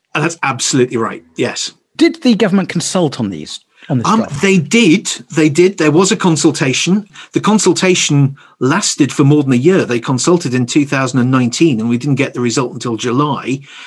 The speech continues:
Speaker 1: But, you know, of the draft regulations that they published, only about half a dozen lines were changed. There was no significant change made to the way the regulations were put at all.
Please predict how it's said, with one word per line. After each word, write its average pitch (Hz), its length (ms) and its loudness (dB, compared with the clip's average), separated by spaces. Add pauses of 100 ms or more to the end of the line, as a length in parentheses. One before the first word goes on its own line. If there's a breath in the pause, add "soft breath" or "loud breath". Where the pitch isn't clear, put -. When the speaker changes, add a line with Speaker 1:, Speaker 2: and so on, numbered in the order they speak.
(300 loud breath)
Speaker 1:
But, - 160 -4
you 143 100 2
know, 160 380 4
of 165 320 0
the 160 100 4
draft 143 500 -4
regulations 131 580 0
that 127 120 -4
they 127 120 -2
published, 120 640 -4
only 160 200 2
about 170 220 0
half 143 240 -2
a - 20 2
dozen 123 280 -2
lines 127 360 0
were 123 80 -2
changed. 120 480 -6
There 107 60 -8
was 113 140 -6
no 139 260 0
significant 123 600 -6
change 120 320 -4
made 101 300 -12 (560 loud breath)
to - 160 -6
the 117 60 0
way 117 200 0
the 113 100 -2
regulations 113 580 -4
were 110 100 -10
put - 240 -8
at - 160 -6
all. 98 220 -4